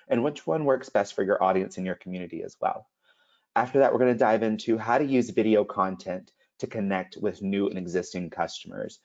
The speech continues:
Definitely making sure that you're mixing in video content, whether that's Instagram stories, YouTube content, whether you're doing a day in the life, whether you're doing, um, an explainer video, what have you. Definitely make sure you're working in that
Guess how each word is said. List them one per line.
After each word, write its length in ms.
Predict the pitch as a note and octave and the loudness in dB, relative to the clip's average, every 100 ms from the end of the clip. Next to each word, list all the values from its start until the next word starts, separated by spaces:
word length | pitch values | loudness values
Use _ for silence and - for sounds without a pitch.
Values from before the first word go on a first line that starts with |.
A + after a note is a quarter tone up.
| _ _ _ | _ _ _
Definitely 280 | C3 C3+ D#3+ | 2 4 2
making 300 | C3 B2 A2 | 2 0 -2
sure 180 | - G#2 | 4 4
that 140 | G#2 | 4
you're 160 | G2+ G2+ | 2 2
mixing 420 | G2+ - G2 F#2+ | -2 -2 -2 -2
in 180 | G2 F2 | -2 0
video 320 | F#2 F2+ F2 | 0 2 0
content, 680 | - F2+ F2+ - G#2 - _ _ _ | -4 -8 -8 -6 -8 -8 _ _ _
whether 220 | G#2+ G#2 | 2 4
that's 260 | G2+ G#2+ - | 4 2 0
Instagram 480 | A2 - A2 G#2 | -4 0 0 0
stories, 480 | G2+ G#2+ G2+ G2 F#2 | 2 4 4 4 2
YouTube 340 | G2+ G2+ G2+ G2+ | -4 -2 -4 -4
content, 600 | G2+ F#2+ F#2 G2+ F#2 - _ _ _ _ | -4 -4 -6 -8 -10 -12 _ _ _ _
whether 180 | A2+ G#2 | 2 6
you're 100 | G#2 | 6
doing 220 | G#2 G#2+ | 6 4
a 60 | G2+ | 4
day 220 | G2+ G2+ | 2 2
in 100 | G#2 | 0
the 80 | G2 | 0
life, 460 | G2+ G2 G2+ - _ _ _ - | 0 2 -2 -6 _ _ _ 0
whether 220 | G#2+ G#2+ | 4 4
you're 220 | G2+ G#2 | 6 4
doing, 480 | F#2+ G2+ G2 F#2+ F#2+ | 4 4 4 2 0
um, 320 | - F#2+ G2+ | 0 0 0
an 0 | |
explainer 500 | G#2+ - - A2+ A#2+ | -4 -4 -2 2 2
video, 460 | F#2+ F#2 G2 G#2 - | 0 0 -2 -4 0
what 140 | G#2+ G2+ | 0 2
have 200 | G2+ G2 | -2 -2
you. 160 | G2+ | -4
Definitely 340 | - A2 E3 C#3+ | 0 0 2 -2
make 60 | |
sure 140 | - A2+ | 2 4
you're 100 | G#2 | 6
working 280 | G2 - F#2+ | 4 2 -4
in 120 | F#2 | -2
that 240 | F2 F2 | -2 -4